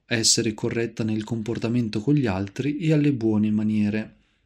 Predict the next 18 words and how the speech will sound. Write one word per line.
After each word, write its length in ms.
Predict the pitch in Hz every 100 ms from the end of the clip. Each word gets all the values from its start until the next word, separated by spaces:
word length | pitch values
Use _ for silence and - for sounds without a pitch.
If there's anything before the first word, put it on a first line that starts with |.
| _ _ _ _ _ _ _ _ _ _ -
In 100 | 175
casa 320 | 123 120 120
si 160 | - 120
reca 400 | 120 110 120 135
anche 480 | 131 123 117 123
un 180 | 156 135
maestro 540 | 113 113 107 - 120 131
di 200 | 131 160
musica, 540 | 120 110 110 107 120
come 260 | - 110 107
dichiara 460 | 123 104 101 101
uno 240 | 110 113 107
dei 140 | 110
testimoni 680 | 120 - - 107 98 98 104
al 200 | 107 101
processo 800 | - 101 - 98 - - 104 -
di 280 | 110 107 107
beatificazione. 1160 | 117 104 110 104 107 104 - - 110 95 98